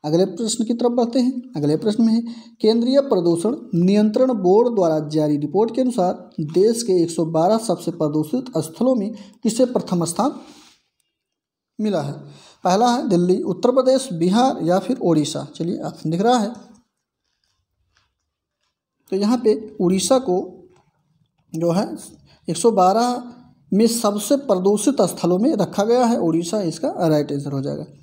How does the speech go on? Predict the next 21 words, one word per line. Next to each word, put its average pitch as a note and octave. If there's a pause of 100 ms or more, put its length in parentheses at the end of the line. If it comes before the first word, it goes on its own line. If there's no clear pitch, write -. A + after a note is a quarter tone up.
(380)
अगला D#3
बोर्ड, A3 (320)
और F3+
ये A#3
जो G#3+
रखा F#3+
गया B3
है A#3
केंद्रीय G#3 (960)
प्रदूषण F#3+
नियंत्रण G3
बोर्ड E3+
के F3+
द्वारा F#3+
रखा F3+
गया D#3+
है, D#3
जो G3
कि B3+
भारत F#3
की -